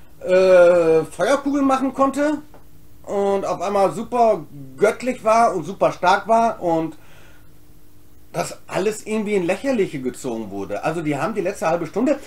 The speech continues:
ihr müsst euch vorstellen, der Geist steht dort die ganze Zeit von den Ghostbusters. Und die kämpfen gegeneinander. Die stehen da, der Geist steht da. Und dann ist das ein,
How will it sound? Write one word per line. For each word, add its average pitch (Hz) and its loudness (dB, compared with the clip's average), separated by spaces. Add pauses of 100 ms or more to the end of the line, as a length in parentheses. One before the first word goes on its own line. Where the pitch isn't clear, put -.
(120)
ihr 170 -6
müsst 233 -2
euch 294 2
vorstellen, 294 -2
der 131 0
Geist 151 0 (840)
steht - -4 (220)
dort 131 2 (460)
die 160 -6
ganze 160 -4
Zeit 135 -4
von 160 -4
den 208 -4
Ghostbusters. 226 -2 (880)
Und 190 2
die 170 -6
kämpfen 262 0
gegeneinander. 95 -8 (1200)
Die 156 -6
stehen 147 0
da, 139 0 (320)
der 120 -2
Geist 104 -8
steht 226 -8
da. 294 0 (180)
Und 185 -2
dann 143 0
ist 139 -8
das - -8
ein, 110 -8